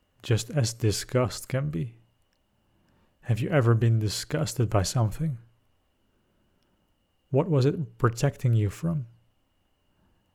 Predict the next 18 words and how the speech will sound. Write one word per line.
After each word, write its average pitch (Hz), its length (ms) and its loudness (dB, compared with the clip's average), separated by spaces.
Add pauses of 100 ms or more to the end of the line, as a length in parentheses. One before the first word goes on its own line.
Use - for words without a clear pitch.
(260)
It 135 120 -2
might 117 280 6
be 120 100 2
something 117 460 0
different 117 560 -2
than 104 360 0
we 104 200 2
are 104 120 2
willing 104 380 2
to 135 180 -4
admit. 131 420 -6 (1700)
Anger 139 560 2
activates 113 560 4
the 101 80 -4
fight 110 320 4
or 98 80 2
flight 104 280 0
mode. 139 240 -4